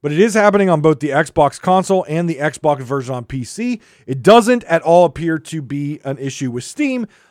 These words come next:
Um, in fact, the, uh, Alt tab on Steam, uh, lockups doesn't even happen anymore. So it seems like the Steam client is the more stable client,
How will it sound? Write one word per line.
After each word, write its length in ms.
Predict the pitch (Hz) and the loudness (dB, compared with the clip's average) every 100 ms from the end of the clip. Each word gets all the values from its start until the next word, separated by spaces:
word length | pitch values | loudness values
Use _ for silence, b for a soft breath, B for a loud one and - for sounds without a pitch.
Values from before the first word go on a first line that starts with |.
| b - | b -4
Um, 220 | 151 156 | -2 -2
in 120 | 160 | -6
fact, 360 | - 190 175 123 | 0 2 2 -2
the, 360 | 165 160 151 | -4 -2 -2
uh, 200 | 139 135 | -2 -2
Alt 300 | 135 170 190 | 0 -2 -2
tab 520 | - 170 180 165 143 - | -6 -2 2 2 0 -6
on 240 | 135 143 | -6 -6
Steam, 540 | 131 - 208 180 156 156 | -8 -6 -4 -2 -4 -8
uh, 240 | 135 135 127 | -6 -4 -4
lockups 600 | 120 151 185 131 117 - | 0 2 2 -2 -12 -14
doesn't 240 | 117 110 | -14 -12
even 160 | 113 110 | -12 -10
happen 280 | 117 104 107 | -10 -12 -14
anymore. 300 | 101 87 - | -14 -18 -18
So 240 | 127 104 | -14 -14
it 100 | 92 | -14
seems 220 | 247 294 | -10 -2
like 140 | 254 165 | -2 -2
the 80 | |
Steam 300 | 156 214 220 | -8 -6 -6
client 360 | - 165 151 143 | -4 -4 -4 -4
is 180 | 160 139 | -6 -6
the 60 | |
more 200 | 143 139 | -4 -4
stable 340 | 127 147 131 120 | -4 -6 -6 -8
client, 380 | - 180 127 | -6 -6 -6